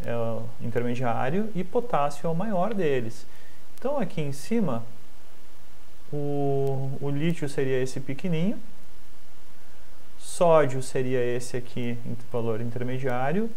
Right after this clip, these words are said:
e o potássio seria esse último aqui. E aí surge algo, né, meio que paradoxal,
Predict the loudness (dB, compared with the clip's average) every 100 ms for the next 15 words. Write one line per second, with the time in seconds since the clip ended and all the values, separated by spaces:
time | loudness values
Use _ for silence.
0 | -2 0 0 0 0 0 2 2 2 0
1 | 0 0 0 0 0 0 0 0 0 0
2 | 0 0 0 0 -2 -2 -2 -2 -2 -2
3 | -2 -4 -4 -4 -4 -4 -2 -2 -2 -2
4 | -2 -2 0 2 2 2 2 2 4 4
5 | 4 4 2 2 0 -2 -2 -2 -2 0
6 | 0 0 2 2 2 2 0 2 2 4
7 | 0